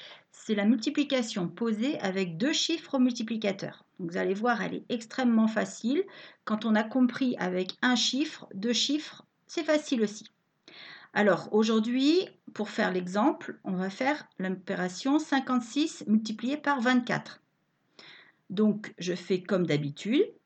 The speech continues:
je vais faire quatre fois cinquante-six.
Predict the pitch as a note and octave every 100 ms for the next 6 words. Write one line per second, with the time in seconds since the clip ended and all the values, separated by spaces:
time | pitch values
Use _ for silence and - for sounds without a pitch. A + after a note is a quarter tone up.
0 | _ _ - G3 F#3 F#3+ - F#3 D#3 -
1 | _ C4+ A3 - F3+ - - D#3+ - -
2 | - D3 C#3 C#3 - - D#4+ -